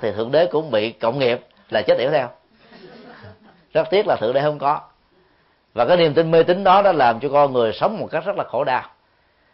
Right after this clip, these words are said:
Cho nên nếu ta làm một thống kê xã hội học đó, thì các vị vua thời cổ á, hiếm có vị nào sống được sáu mươi tuổi lắm. Ngoài sự hưởng thụ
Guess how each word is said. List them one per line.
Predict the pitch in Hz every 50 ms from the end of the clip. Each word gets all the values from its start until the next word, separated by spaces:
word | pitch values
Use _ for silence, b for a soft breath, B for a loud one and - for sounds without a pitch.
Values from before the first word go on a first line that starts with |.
| _ _ _
Cho | - 151 151
nên | 156 156 160
nếu | 170 208 254
ta | 262 214
làm | 165 151 131 127
một | 120 117 -
thống | - 185 233 277 262
kê | - 185 180 175 170
xã | - 143
hội | 160 175 165
học | 143 123 117 120 - -
đó, | 262 269 - - _ _ _ b b b b b b b b -
thì | 127 123 - - - _ -
các | 233 262 285 277 247 151
vị | 127 127 135
vua | 135 131 147 170 185 190 196 196 180 175 -
thời | 135 120 117
cổ | - 127 110 107 120 160 220
á, | 247 254 - -
hiếm | 175 160 214 262 294 311
có | 262 240
vị | 147 131 123 131
nào | 131 117 110 101
sống | - - 214 196
được | 147 -
sáu | - 180 208 226
mươi | 165 135 -
tuổi | - 104 120 165
lắm. | 190 - - _ _ _ _ _ _ _ _ _ _ _ -
Ngoài | 123 127 127 123 120 113 104 -
sự | 113 104 110 123 127 120
hưởng | 131 135 196 254
thụ | 226 160 127 120 135 147 -